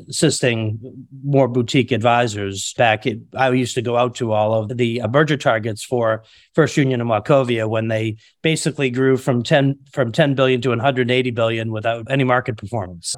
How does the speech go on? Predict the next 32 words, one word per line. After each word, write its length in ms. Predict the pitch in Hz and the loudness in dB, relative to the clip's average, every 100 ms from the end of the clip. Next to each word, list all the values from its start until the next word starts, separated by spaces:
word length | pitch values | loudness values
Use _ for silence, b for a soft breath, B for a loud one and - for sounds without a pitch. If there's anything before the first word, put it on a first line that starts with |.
| - | 2
But 300 | 143 - 127 | 2 2 0
back 180 | 147 139 | 0 2
to 80 | |
the 80 | 139 | -2
question, 580 | 135 123 120 - 117 120 - | 0 -2 -2 -2 -2 -2 2
you 80 | 180 | 4
know, 80 | 160 | 4
I 40 | |
think 280 | 160 240 226 | 4 0 0
th-, 100 | - | -2
the 120 | 160 | 0
key 200 | 156 247 | 4 6
thing 220 | 233 196 | 6 4
for 140 | 190 170 | 4 4
these 180 | 143 - | 2 2
firms 540 | 143 135 131 131 - | 2 4 4 2 0
is 360 | 139 135 127 - | 2 2 2 -2
to 600 | - 135 127 123 120 117 _ _ _ _ | -2 0 2 2 0 -4 _ _ _ _
have 260 | 160 160 160 | 4 4 2
a 60 | |
process, 640 | 170 - 127 120 135 117 - | 0 2 2 2 0 0 2
have 220 | 139 135 | 2 2
a 80 | 135 | 0
checklist, 640 | - 139 120 - 113 - | 2 2 2 -2 -4 -4
and 140 | 117 117 | -6 -2
have 200 | 120 131 | -2 0
a 40 | |
deliberate 520 | 123 123 127 139 139 | 0 0 0 2 4
approach 580 | 127 - 123 117 117 - | 2 0 -2 -2 -6 -10
towards 600 | - 117 110 107 104 101 - - 139 | -4 -2 0 -2 -6 -12 -16 -10 -8
getting 380 | 123 135 131 127 | 0 2 2 0
through 800 | 113 - 135 135 123 120 117 113 | -2 -4 2 4 6 4 0 -4